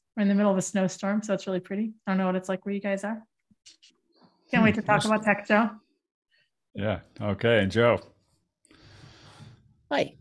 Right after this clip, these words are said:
Speaker 3: Joe Patrice from Above the Law and Thinking Like a Lawyer. It is not snowing here, uh, though I hear it is going to start snowing here in lovely West Virginia, where I am temporarily.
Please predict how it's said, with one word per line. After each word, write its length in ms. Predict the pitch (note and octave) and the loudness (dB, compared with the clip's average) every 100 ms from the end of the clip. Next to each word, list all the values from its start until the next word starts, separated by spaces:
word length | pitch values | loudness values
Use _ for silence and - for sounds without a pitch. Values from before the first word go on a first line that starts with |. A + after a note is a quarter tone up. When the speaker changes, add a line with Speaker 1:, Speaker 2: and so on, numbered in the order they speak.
| - | 2
Speaker 3:
Joe 160 | - | 2
Patrice 400 | - - D#2 - | 2 -4 -6 -6
from 200 | - D2+ | -8 -8
Above 280 | D2+ D#2 D#2 | -8 -8 -8
the 80 | G2 | -6
Law 320 | D#3+ F#3 E3+ | -2 -2 -2
and 360 | F#2 E2+ D#2 C#2 | -4 -6 -8 -8
Thinking 280 | D#2+ D2+ D2 | -8 -6 -6
Like 160 | D2 | -6
a 20 | |
Lawyer. 300 | F2+ A2 A2+ - | -2 -2 -2 -4
It 120 | G2 | -2
is 200 | F2 - | -2 -4
not 440 | F2 F#2 C#3 G3+ - | -2 2 4 2 -4
snowing 600 | - - G2 F2 D2+ D2 | -6 -4 0 0 0 -4
here, 460 | F2 D2+ C#2+ D#2 D#2 | -4 -4 -2 -4 -2
uh, 240 | A2 D#2+ D#2 | 0 0 2
though 200 | F2+ F2 | 2 2
I 120 | E2+ | 0
hear 400 | - E3+ D3 A2+ | -2 2 4 4
it 180 | G#2 F2+ | 2 0
is 220 | E2 - | -2 0
going 300 | A2 F3 D3+ | 2 2 0
to 80 | E2 | -4
start 260 | - D2+ | -4 -4
snowing 320 | - E2 D2+ D2+ | -4 -4 -4 -4
here 240 | E2 D2+ | -4 -4
in 360 | - D#2 D2+ D2 | -4 -6 -4 2
lovely 300 | F2 F2 D2 | 0 2 -2
West 300 | D#2 - - | -2 -4 -10
Virginia, 480 | C#2+ D#2 C#2+ E2+ | -8 -6 -6 -6
where 200 | F#2+ D#2 | -4 -4
I 200 | C#2+ C#2+ - | -4 -6 -8
am 360 | D#2+ C#2 C#2 - | -10 -10 -14 -12
temporarily. 640 | D#2+ C#2 C#2 C#2+ A2 A3 | -10 -8 -8 -8 -8 -10